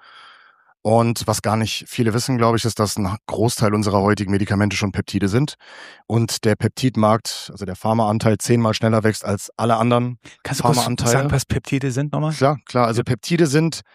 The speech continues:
Speaker 1: ich fange so an, dass ich sage, Peptide sind die neue Hoffnung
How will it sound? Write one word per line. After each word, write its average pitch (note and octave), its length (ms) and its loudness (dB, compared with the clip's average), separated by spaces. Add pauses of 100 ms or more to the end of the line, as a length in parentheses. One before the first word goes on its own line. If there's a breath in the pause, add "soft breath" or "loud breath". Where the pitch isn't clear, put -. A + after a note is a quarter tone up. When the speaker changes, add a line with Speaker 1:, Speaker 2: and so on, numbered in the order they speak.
(720 soft breath)
Speaker 1:
ich C3 120 -10
fange E3 220 2
so E3+ 140 6
an, F3 120 4
dass D#3 160 0
ich C#3+ 120 -2
sage, C#3+ 260 0
Peptide D3 440 -2
sind B2+ 200 -2
die A#2+ 80 -2
neue A#2+ 260 0
Hoffnung C3+ 520 -2